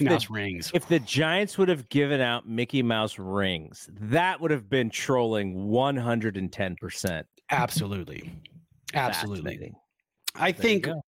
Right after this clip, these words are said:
Speaker 2: but that's the thing, though. We didn't have any rings that we could give out other than,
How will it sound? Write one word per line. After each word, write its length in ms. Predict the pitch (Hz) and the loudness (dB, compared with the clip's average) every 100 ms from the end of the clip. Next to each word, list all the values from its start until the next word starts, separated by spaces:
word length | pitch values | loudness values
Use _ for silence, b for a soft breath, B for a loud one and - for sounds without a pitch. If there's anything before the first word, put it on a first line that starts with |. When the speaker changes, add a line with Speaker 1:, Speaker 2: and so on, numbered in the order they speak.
| _ _ - 185 | _ _ -4 2
Speaker 2:
but 180 | 190 185 | 4 4
that's 220 | 180 - | 2 2
the 60 | |
thing, 260 | 135 156 127 | 2 2 2
though. 240 | 113 107 95 _ _ _ _ _ _ _ _ | 0 -4 -8 _ _ _ _ _ _ _ _
We 80 | 165 | 4
didn't 100 | 156 | 4
have 80 | 156 | 2
any 100 | 143 | 2
rings 340 | 117 131 147 120 | 4 4 4 4
that 80 | |
we 100 | 107 | -2
could 160 | 95 95 | -4 -4
give 160 | 98 92 | -4 -2
out 280 | 95 104 | -2 -4
other 280 | - 107 104 | -2 0 0
than, 280 | 95 92 | 0 0